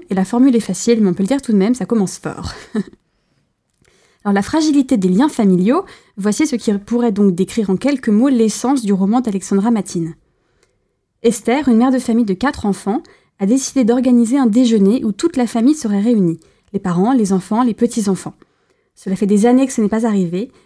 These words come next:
des années qu'ils n'ont pas tous été ensemble autour d'une table à discuter simplement. Le père, lui, a renoncé depuis longtemps à espérer un moment de communion comme celui-là, mais pas Esther. Euh, ce déjeuner a une importance colossale pour elle, elle le prépare avec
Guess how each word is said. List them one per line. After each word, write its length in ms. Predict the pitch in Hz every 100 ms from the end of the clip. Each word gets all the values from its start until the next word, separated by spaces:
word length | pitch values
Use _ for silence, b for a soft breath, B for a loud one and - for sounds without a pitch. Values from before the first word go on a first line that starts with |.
| b
des 280 | 185 214 233
années 300 | 294 269 294
qu'ils 180 | - 220
n'ont 100 | 202
pas 160 | 226
tous 300 | 233 - 311
été 180 | 247 226
ensemble 320 | 208 196 262
autour 200 | 247 226
d'une 200 | 196 185
table 300 | 175 196 240 254
à 100 | 180
discuter 500 | 208 - 208 - 190 -
simplement. 480 | 233 214 196 160 - _ _ _ _ _ _ 202
Le 100 | 190
père, 320 | 220 302 269
lui, 300 | 208 254 302 185
a 80 |
renoncé 400 | 180 240 240 285
depuis 240 | 240 202 202
longtemps 400 | 233 262 175 - b b b -
à 60 |
espérer 440 | 190 - 220 247 277
un 100 | 226
moment 260 | 214 233 233
de 100 | 185
communion 380 | 202 233 233 269
comme 160 | 254
celui-là, 400 | 214 226 196 170 - _ _
mais 160 | 190 185
pas 120 | 247
Esther. 480 | 208 - 175 269 - _ _ _ _ _ 196
Euh, 140 | 185
ce 140 | 175 185
déjeuner 480 | 233 220 240 254
a 60 | 202
une 100 | 190
importance 480 | 185 208 180 220 -
colossale 500 | 302 269 247 233 226
pour 220 | - 185
elle, 240 | 185 254 269
elle 120 | 202
le 100 | 196
prépare 400 | - 220 220 202
avec 260 | 190 180